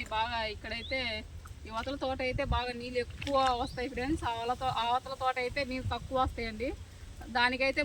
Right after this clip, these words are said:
మూడు రోజులు పడుతుందండి నీళ్ళు పట్టేయగలనే, దీనికి వచ్చేసి ఒక్క రోజు పడుతుందండి నీళ్ళు పట్టేయగలనే. ఎందుకంటే ఈ తొందరగా తన్నుకుంటూ వస్తుంటాయి ఫ్రెండ్స్ బోర్లో నీళ్ళు, కాబట్టి ఈ, ఈ తోటకు పట్టాలంటే ఎంతో లేట్ కాదండి, ఒక రోజే పట్టేస్తుందండి. అవతల తోట ఎక్కువ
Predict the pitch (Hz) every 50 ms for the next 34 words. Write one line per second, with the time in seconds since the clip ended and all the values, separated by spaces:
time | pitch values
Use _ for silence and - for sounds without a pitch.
0 | 269 262 269 262 269 285 294 277 277 262 - 262 247 254 254 254 233 240 254 240
1 | 233 240 - 240 208 214 208 214 240 269 330 320 - - - 247 240 254 247 240
2 | - - 269 277 277 - - 285 269 240 226 - - 247 254 262 269 247 240 233
3 | - - 208 220 214 208 208 214 226 240 214 226 247 - 214 202 196 196 196 214
4 | 247 311 359 - - - - - - - 220 226 240 262 277 277 262 302 302 269
5 | 262 - 269 247 240 247 269 269 277 - - 254 254 262 254 294 285 277 277 277
6 | - - 247 233 240 233 247 233 240 254 330 - 294 233 226 233 233 233 233 226
7 | 214 226 226 226 233 277 - - - - - - - - - 233 233 240 254 247
8 | 285 277 262 254 254 254 247 254 233 - 226 233 240 240 247 247 247 240 247 -
9 | 262 240 254 269 262 262 262 269 247 240 240 240 - - 269 269 254 240 233 226
10 | 226 220 220 208 214 226 - 254 247 240 233 233 240 254 240 240 226 220 214 247
11 | 226 214 - - 240 233 240 240 233 - - - 226 247 262 - - 196 190 190
12 | 196 233 285 339 - - - - - - - - - - - - - - - 196
13 | 208 208 254 247 254 247 233 247 233 226 - 233